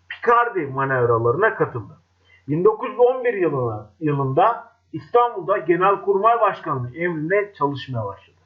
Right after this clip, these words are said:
Bin dokuz yüz on bir yılında İtalyanların Trablusgarp'a hücumuyla başlayan savaşta Mustafa Kemal bir grup arkadaşlarıyla, arkadaşıyla birlikte Tobruk ve Derne'de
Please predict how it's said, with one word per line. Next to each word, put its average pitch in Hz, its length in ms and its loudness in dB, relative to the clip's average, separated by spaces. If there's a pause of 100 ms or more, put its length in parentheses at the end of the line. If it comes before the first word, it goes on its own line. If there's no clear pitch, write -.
(420)
Bin 143 120 -2
dokuz 165 280 2
yüz 170 80 0
on 185 200 2
bir 190 80 4
yılında 196 720 0
İtalyanların 180 1000 2 (360)
Trablusgarp'a 190 840 0
hücumuyla 208 580 0
başlayan 151 380 -2
savaşta 123 720 -2 (320)
Mustafa 180 460 0
Kemal 208 400 0
bir 240 200 -2
grup 180 220 2
arkadaşlarıyla, 143 1040 -2
arkadaşıyla 135 880 -2 (200)
birlikte 143 540 -2
Tobruk 214 480 2
ve 131 160 -2
Derne'de 170 680 0